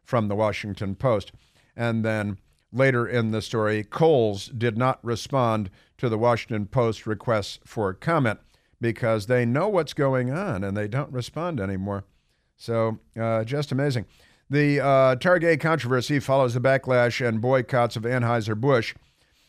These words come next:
Uh, after April, in April, Anheuser-Busch Bud Light partnership with transgender actress Dylan Mulvaney. I'm sorry, now he's an actress?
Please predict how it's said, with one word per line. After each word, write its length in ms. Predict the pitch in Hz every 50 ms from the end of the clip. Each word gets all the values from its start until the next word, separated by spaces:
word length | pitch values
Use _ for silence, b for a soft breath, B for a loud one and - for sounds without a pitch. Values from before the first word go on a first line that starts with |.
| _ _ -
Uh, 200 | - 123 123 123
after 500 | - 143 156 147 131 - 143 135 131 127 - -
April, 560 | 160 185 196 - - 147 131 113 110 123 - _ -
in 220 | 131 127 123 123 -
April, 400 | 135 139 131 - 135 120 123 -
Anheuser-Busch 720 | 139 143 139 127 127 131 135 113 123 120 120 131 131 120 117
Bud 260 | 117 120 131 131 127
Light 300 | 117 120 127 131 127 -
partnership 640 | - 123 131 127 - 131 127 120 - - 139 131 -
with 240 | 143 139 135 127 - b b b b b
transgender 1040 | b - - 170 180 214 226 233 226 208 156 135 127 180 196 208 185 160 160 160 - - -
actress 920 | - 240 254 - _ - - - 139 127 147 185 - - - - - - _ _ _ _ _ _ _ _ _ _ _ _ -
Dylan 440 | 117 117 151 220 233 226 226 214 196
Mulvaney. 760 | 180 180 180 180 175 165 139 175 196 233 240 190 113 69 - _ _ _ _ _ _ _ _ _ _ _ _ _ _ _ _ _ -
I'm 180 | - 143 139
sorry, 400 | 131 - 170 156 147 127 113 104 - _ _ _ _ _ _ _ _ -
now 360 | 104 117 127 135 147 156 165
he's 280 | 165 147 156 147 131 143
an 100 | 139 123
actress? 600 | - 117 131 139 - - - 214 247 - - -